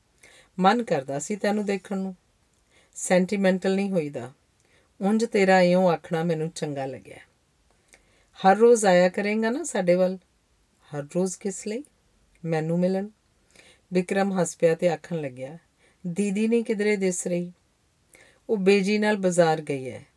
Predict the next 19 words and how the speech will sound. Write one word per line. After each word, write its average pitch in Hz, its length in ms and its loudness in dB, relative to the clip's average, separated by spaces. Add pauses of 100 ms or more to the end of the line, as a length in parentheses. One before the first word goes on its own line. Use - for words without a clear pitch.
ਉਹ 180 80 -2
ਜਦੋਂ 180 300 2
ਵੀ 202 160 -2
ਆਉਂਦੀ 190 360 2
ਹੈ, 254 80 4
ਬੇਜੀ 180 360 0
ਉਹਨੂੰ 185 240 -2
ਬਹੁਤ 196 340 -4
ਚੀਜ਼ਾਂ 170 360 0
ਲੈ 156 140 2
ਕੇ 156 160 -6
ਦਿੰਦੇ 139 340 -8
ਨੇ।" 123 160 -16 (760)
"ਚੰਗੀ 175 400 -2
ਗੱਲ 160 220 0
ਹੈ।" 175 120 -10 (540)
"ਚੰਗੀ 196 400 2
ਗੱਲ 202 200 6
ਨਹੀਂ, 196 220 -4